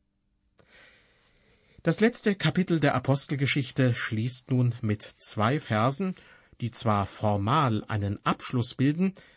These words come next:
aber die Frage nach der weiteren Zukunft des Apostels Paulus offen lassen. In den Versen dreißig und einunddreißig wird lediglich berichtet:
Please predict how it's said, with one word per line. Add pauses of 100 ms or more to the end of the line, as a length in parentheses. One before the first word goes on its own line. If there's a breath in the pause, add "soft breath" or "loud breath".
(220 loud breath)
aber (260 loud breath)
die
Frage
nach
der
weiteren
Zukunft
des
Apostels
Paulus
offen
lassen. (960 loud breath)
In
den
Versen
dreißig
und
einunddreißig
wird
lediglich
berichtet: